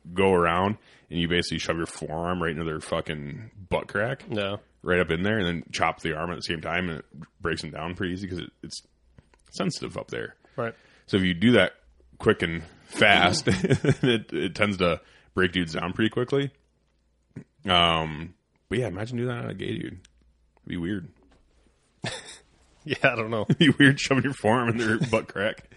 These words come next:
Speaker 1: <laughs>
Speaker 2: I guess it would be.
Speaker 1: Yeah, but I don't know. It's just one of, I feel like it's one of those things, just like when it comes to any type of control, the government's gonna take what they can from the people and try to,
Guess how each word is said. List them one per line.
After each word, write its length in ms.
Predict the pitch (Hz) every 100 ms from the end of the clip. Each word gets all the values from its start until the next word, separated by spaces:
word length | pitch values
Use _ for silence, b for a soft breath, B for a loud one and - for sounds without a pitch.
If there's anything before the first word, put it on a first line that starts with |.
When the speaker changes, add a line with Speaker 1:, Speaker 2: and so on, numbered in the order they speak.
| - -
Speaker 1:
<laughs> 260 | - -
Speaker 2:
I 80 | 120
guess 200 | 110 110
it 60 | 107
would 140 | 95
be. 180 | 101 117 _ b b b b b -
Speaker 1:
Yeah, 380 | 143 135 139 127 - -
but 240 | 180 180 120 -
I 100 | 139
don't 40 |
know. 120 | 101 98
It's 80 | 110
just 100 | 113
one 140 | 110
of, 140 | 95 - 110 B
I 60 | 104
feel 160 | 127
like 80 | 120
it's 100 | 92
one 100 | 95
of 60 | 90
those 80 | 80
things, 160 | 87
just 180 | 90 87
like 160 | 90 82 -
when 120 | 87
it 80 | 82
comes 200 | 87 82
to 340 | 76 67 69 87 _ _ _ _ _ _ - - _
any 180 | 117 113
type 160 | -
of 100 | 78
control, 560 | - 82 - 80 80 76
the 120 | - 90
government's 320 | 98 98 90
gonna 180 | 87 80
take 380 | - 78 - - _ -
what 320 | 90 80 -
they 100 | 82
can 580 | - - 80 87 90 90
from 220 | - 90
the 40 | 87
people 400 | - 92 95 95
and 240 | 80 73
try 160 | - 82
to, 120 | 78